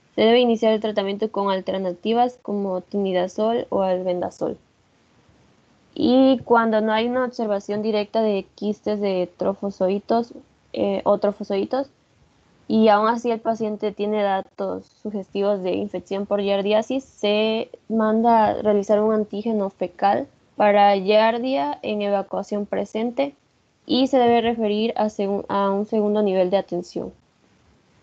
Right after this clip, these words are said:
Y siguiendo el diagrama donde dice que se realiza el copro-,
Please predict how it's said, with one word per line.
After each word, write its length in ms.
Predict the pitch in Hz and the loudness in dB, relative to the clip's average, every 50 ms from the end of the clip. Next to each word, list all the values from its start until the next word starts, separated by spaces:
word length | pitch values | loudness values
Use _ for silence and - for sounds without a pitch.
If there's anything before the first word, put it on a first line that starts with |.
| _ _ _ _ _ _ _ _ _ _ _ _ _ _ _ _ _ _ _ _ _ _ _ _ _ _ _ _ _ _ _ _ _ _ _ _ _ _ _ _ _ _ _ _ _ _ _ _ _ _ _ _ _ _ _ _ _ _ _ _ _ _ _ _ _ _ - 226 | _ _ _ _ _ _ _ _ _ _ _ _ _ _ _ _ _ _ _ _ _ _ _ _ _ _ _ _ _ _ _ _ _ _ _ _ _ _ _ _ _ _ _ _ _ _ _ _ _ _ _ _ _ _ _ _ _ _ _ _ _ _ _ _ _ _ -8 -4
Y 300 | 214 208 208 208 202 214 | -2 0 2 2 0 0
siguiendo 400 | - 226 214 220 220 226 233 247 | 2 2 4 4 4 6 6 4
el 80 | 247 240 | 4 4
diagrama 500 | 233 214 196 196 202 202 202 214 220 220 | 4 4 4 4 4 2 2 2 0 -2
donde 220 | 208 202 202 196 | -2 -2 -2 -4
dice 260 | 196 196 - - 214 | -6 -6 -6 -6 -6
que 720 | 208 _ - 190 185 180 185 185 185 185 185 185 196 208 - - - _ _ _ _ _ _ _ _ _ _ _ _ _ _ _ _ _ _ _ _ - - - _ _ _ _ _ _ _ _ _ _ _ _ | -6 _ -6 -6 -6 -4 -4 -6 -6 -6 -6 -6 -6 -8 -10 -12 -20 _ _ _ _ _ _ _ _ _ _ _ _ _ _ _ _ _ _ _ _ -20 -20 -20 _ _ _ _ _ _ _ _ _ _ _ _
se 240 | - - 202 202 | -2 2 2 4
realiza 420 | 196 196 202 202 202 214 - 240 233 | 4 4 4 4 2 2 0 0 -2
el 80 | 220 | 0
copro-, 420 | - - 214 214 - 202 202 190 | 0 -2 -4 -2 -2 -2 -2 -2